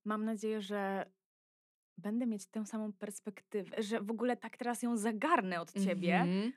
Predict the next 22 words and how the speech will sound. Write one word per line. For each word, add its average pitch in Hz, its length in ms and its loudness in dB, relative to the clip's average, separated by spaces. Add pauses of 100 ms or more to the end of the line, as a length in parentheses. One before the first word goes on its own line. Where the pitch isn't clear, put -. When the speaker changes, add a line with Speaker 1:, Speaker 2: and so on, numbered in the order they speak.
Speaker 1:
bo 196 120 -4
ja 226 80 0
sobie 226 160 -2
mówię: 226 280 0
"O 220 140 0
Jezu, 233 300 -2
ja 233 100 2
już 220 160 -4
też 247 140 -6
te 240 120 -2
dwadzieścia 220 560 -4
cztery 240 380 -2
lata, 196 440 0
że 226 140 -8
to 285 120 -4
ja 277 140 4
jakoś 285 300 -2 (240)
już 247 120 -8
tak 269 120 -2
właśnie 277 300 -2
bliżej 320 300 4
t-, 277 80 -8